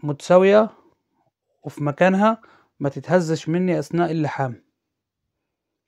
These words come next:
لما ثبت-، ثبت الجزء الأول، آه، هشتغل في الجزء اللي هو التاني، لما في الدراع ده في أكتر من كسر على فكرة،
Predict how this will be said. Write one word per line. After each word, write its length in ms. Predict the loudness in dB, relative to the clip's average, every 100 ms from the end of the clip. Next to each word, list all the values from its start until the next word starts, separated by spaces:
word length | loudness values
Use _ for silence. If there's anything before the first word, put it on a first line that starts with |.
| _ _ _ -12
لما 200 | -8 -6
ثبت-، 500 | -6 -6 -8 -10 _ _
ثبت 440 | -10 -6 -4 -6
الجزء 320 | -6 -4 -4 2
الأول، 480 | 4 4 2 -2
آه، 280 | -8 -14 -20 _ _ _ _ _ _ _ _ _ _ _ _ _ _ _ _
هشتغل 420 | -18 -4 0 0
في 80 | -2
الجزء 300 | -8 -8 -6
اللي 140 | -4 -2
هو 140 | -2
التاني، 340 | -2 -2 -2
لما 480 | -2 -2 -2 -4 -6
في 200 | -8 -8
الدراع 320 | -4 2 4
ده 180 | 4 2
في 240 | 0 -2 -2
أكتر 260 | 0 0
من 120 | 0
كسر 380 | 0 -2 -2 -4
على 140 | -4 -4
فكرة، 360 | -8 -10 -14